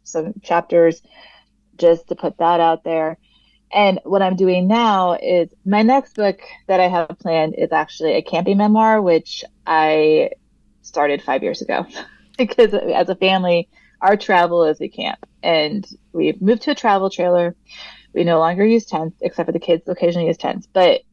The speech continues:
there's been a whole process in twenty-one years of marriage where this has been just a part of our story. And so I started it five years ago thinking it was gonna be one thing,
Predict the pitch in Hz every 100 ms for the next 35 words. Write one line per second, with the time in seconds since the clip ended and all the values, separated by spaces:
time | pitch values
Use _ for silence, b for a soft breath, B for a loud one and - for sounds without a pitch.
0 | _ - 220 233 262 226 - - - 208
1 | - - 165 - - - 180 170 - 160
2 | 160 156 147 139 160 165 151 147 127 -
3 | - 160 160 156 - - - 175 170 -
4 | 170 - 156 160 - 160 - - - 160
5 | - 160 - - - - 160 185 B B
6 | B B - 185 180 202 185 175 - 175
7 | 180 226 233 185 170 170 240 185 165 160
8 | 165 160 151 - 165 151 151 160 165 156
9 | 156 151